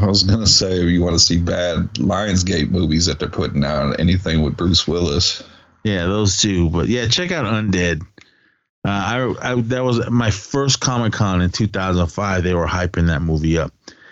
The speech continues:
Speaker 2: and there was props for it, and there was posters. The poster looked cool, the trailer looked cool. Ah, when it finally came out, I was like, "Oh," I bought it when it came out. Oh,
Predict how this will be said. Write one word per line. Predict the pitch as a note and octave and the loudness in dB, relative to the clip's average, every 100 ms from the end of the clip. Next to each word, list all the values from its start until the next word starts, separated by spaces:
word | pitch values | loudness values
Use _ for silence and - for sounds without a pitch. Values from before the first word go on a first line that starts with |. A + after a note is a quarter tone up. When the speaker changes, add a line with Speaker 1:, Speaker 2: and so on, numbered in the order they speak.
| - - | -8 0
Speaker 2:
and | F#2+ | 2
there | |
was | E2 | 2
props | - B2 A#2+ A2 - | 2 0 0 -4 -6
for | - G#2 G#2+ | -2 0 2
it, | |
and | G2 | 2
there | F#2 | 0
was | F2 | -2
posters. | - A#2+ A#2 G#2+ A2 G2+ | -4 -2 0 0 0 0
The | |
poster | G2 C#3 C#3 - | -2 0 0 2
looked | A2 G2+ G2 | 2 0 0
cool, | A2+ G#2+ G2+ G#2 - - - _ _ - | 0 2 0 -2 -18 -20 -20 _ _ -6
the | |
trailer | F#2 C3 C#3+ | -2 0 0
looked | C#3+ A2+ G2+ | 0 0 0
cool. | B2 A2+ A#2 | 0 0 0
Ah, | D#3 D3+ C3 | 0 0 2
when | A2+ | 2
it | G#2 | 0
finally | C3 B2+ B2 | 0 0 0
came | A2 C3+ B2+ | 0 2 4
out, | C3 A2+ | 2 0
I | F#2 | -2
was | - | -6
like, | - | -6
"Oh," | F2+ F#2 - - | -4 -4 -4 -4
I | A#2+ | 0
bought | G#2 F#2 G2 E2+ | 0 2 0 0
it | D#2 - - | -2 -2 0
when | E2 | 2
it | D#2 C#2+ | 0 0
came | E2 D2 | 0 2
out. | C#2+ D2+ C2+ - - - - - _ _ _ _ - | 2 0 -4 -12 -20 -20 -20 -20 _ _ _ _ 0
Oh, | G#2+ | 2